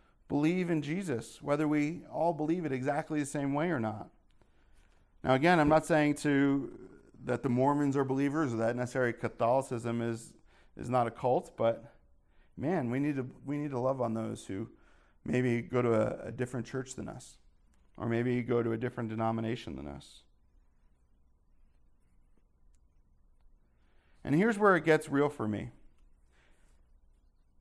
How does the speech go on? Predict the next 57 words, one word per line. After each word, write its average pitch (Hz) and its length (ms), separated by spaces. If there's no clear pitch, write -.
And 131 200
maybe 170 220
I've 156 100
shared 151 200
a 139 60
little 131 180
bit 123 100
of 117 80
this - 100
with 120 100
you 120 80
before, 117 400
but 113 420
please 175 240
bear 139 240
with 120 220
me, 110 100
and 110 100
I 110 40
hope 127 180
you 127 60
can 117 120
hear 123 140
my 113 160
heart 113 220
in 107 60
it. 104 280
But 120 320
I 151 80
knew 214 180
that 220 120
God 175 240
was 170 100
calling 175 420
us 185 140
out 127 500
five 160 240
or 170 60
six 156 320
years 151 220
ago 110 420
from 139 160
these 165 180
passages 147 580
of 120 60
Scripture. 113 560
You 131 80
know, 117 100
I 113 40
was 113 100
praying 143 240
about 139 180
a 131 40
bunch 131 200
of 131 100
things, 131 380
and, 110 320